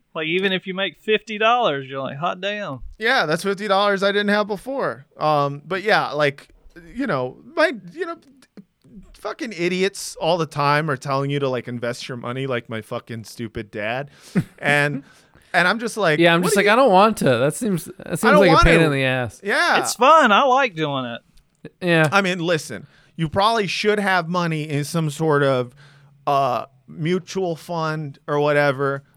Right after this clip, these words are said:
Speaker 2: but also, like,
Speaker 3: I'd rather just bet on sports. It seems like
Speaker 2: bet
Speaker 3: more
Speaker 2: on
Speaker 3: fun.
Speaker 2: sports? That's what I'm saying.
Speaker 1: No, that's dumber than,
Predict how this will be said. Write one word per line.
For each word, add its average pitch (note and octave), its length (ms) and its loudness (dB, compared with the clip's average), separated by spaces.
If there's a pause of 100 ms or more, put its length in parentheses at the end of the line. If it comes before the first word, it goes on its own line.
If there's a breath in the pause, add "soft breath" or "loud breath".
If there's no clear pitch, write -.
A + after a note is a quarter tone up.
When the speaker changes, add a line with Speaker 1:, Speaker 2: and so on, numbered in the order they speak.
Speaker 2:
but D#3+ 160 -2
also, D#3+ 440 0
like, F#3+ 160 4
Speaker 3:
I'd B3 40 6
rather G#3 240 8
just C3+ 280 2
bet C#3 160 6
on C#3+ 180 4
sports. - 480 -2
It A2 60 -8
seems C#3+ 240 -2
like C#3 160 -2
Speaker 2:
bet D3 180 2
Speaker 3:
more - 20 -2
Speaker 2:
on G4 140 -2
Speaker 3:
fun. C3+ 60 0
Speaker 2:
sports? C5 420 -2
That's C#5 180 -4
what C5+ 140 -4
I'm C5 60 -8
saying. B3+ 640 4
Speaker 1:
No, D3 60 -12 (240)
that's C#4 260 0
dumber G#3+ 560 -2
than, C3 200 -14